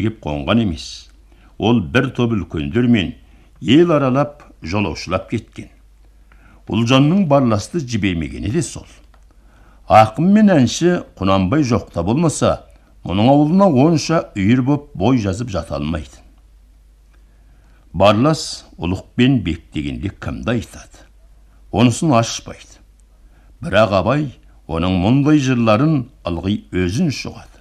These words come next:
Мисалдың көбін жақыннан іздейді. Бірақ бұл балада сырын, ойын ешкімге ашпайды.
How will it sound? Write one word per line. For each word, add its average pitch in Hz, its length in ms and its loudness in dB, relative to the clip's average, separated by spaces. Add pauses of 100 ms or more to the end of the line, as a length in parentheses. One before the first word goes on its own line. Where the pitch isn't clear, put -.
(640)
Мисалдың 123 640 2
көбін 170 320 2
жақыннан 120 640 2
іздейді. 107 460 0 (720)
Бірақ 131 560 2
бұл 123 320 -2
балада 92 720 -2 (260)
сырын, 165 720 -4 (300)
ойын 85 480 -4
ешкімге 76 640 -6
ашпайды. - 480 -16